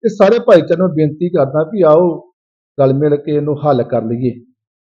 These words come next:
ਮੈਂ ਪ੍ਰਸ਼ਾਸਨ ਦੀ ਨਜ਼ਰ 'ਚ ਮੈਂ ਪਹਿਲਾਂ ਲੈ ਕੇ ਆਇਆ, ਬੀ ਡੀ ਪੀ ਓ ਮੈਡਮ ਨੂੰ ਚਿੱਠੀ ਦੇ ਕੇ ਆਇਆ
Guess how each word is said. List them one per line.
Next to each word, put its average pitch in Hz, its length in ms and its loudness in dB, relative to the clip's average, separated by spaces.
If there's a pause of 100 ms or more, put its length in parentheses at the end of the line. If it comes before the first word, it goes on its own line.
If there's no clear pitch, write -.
(320)
ਮੈਂ 175 260 4
ਪ੍ਰਸ਼ਾਸਨ 165 600 -2
ਦੀ 175 100 -2
ਨਜ਼ਰ 156 240 0
'ਚ 156 100 -6
ਮੈਂ 170 140 0
ਪਹਿਲਾਂ 170 340 0
ਲੈ 165 120 4
ਕੇ 175 160 -2
ਆਇਆ, 180 180 4
ਬੀ 147 220 -2
ਡੀ - 0 -
ਪੀ 196 280 -2
ਓ 190 40 4
ਮੈਡਮ 165 260 0
ਨੂੰ 180 160 -6
ਚਿੱਠੀ 220 360 -2
ਦੇ 170 60 4
ਕੇ 175 120 0
ਆਇਆ 127 260 -2